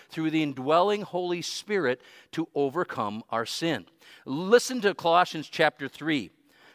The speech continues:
verses five through, uh, ten for a moment. "Put to death, therefore, whatever belongs to your earthly nature, sexual immorality, impurity, lust, evil desires, and greed,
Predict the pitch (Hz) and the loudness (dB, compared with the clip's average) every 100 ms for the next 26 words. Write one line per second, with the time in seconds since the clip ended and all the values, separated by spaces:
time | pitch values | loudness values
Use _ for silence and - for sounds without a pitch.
0 | _ 139 - 127 - 147 143 151 156 - | _ -4 -2 -6 0 4 6 4 0 -6
1 | 131 127 123 113 113 - _ _ - 160 | -4 -2 0 2 0 -4 _ _ -6 -2
2 | 151 117 - 113 98 101 92 - _ _ | -2 -4 -8 -10 -8 -8 -10 -16 _ _
3 | _ _ _ _ _ - _ _ _ _ | _ _ _ _ _ -20 _ _ _ _
4 | _ - 202 - 175 214 214 - 131 131 | _ -2 -2 -2 4 6 6 2 0 2
5 | 113 - 113 87 - _ _ _ _ _ | 0 -4 -6 -6 -12 _ _ _ _ _
6 | 120 143 147 175 180 170 165 170 170 - | 2 4 4 2 2 4 4 4 0 -2
7 | 160 170 147 143 151 143 147 - 113 82 | -2 0 0 0 -2 0 -2 -4 -10 -12
8 | _ _ _ _ - 117 98 110 113 113 | _ _ _ _ -4 -2 -2 -4 -4 -2
9 | 123 135 147 120 92 85 131 139 120 95 | -2 0 0 -2 -8 -8 -4 -4 -4 -4
10 | 104 131 - - _ 117 120 117 113 131 | 0 0 -2 -10 _ -8 -8 -8 -2 0
11 | 139 113 104 101 110 135 104 | 0 -2 -8 -10 -8 -6 -8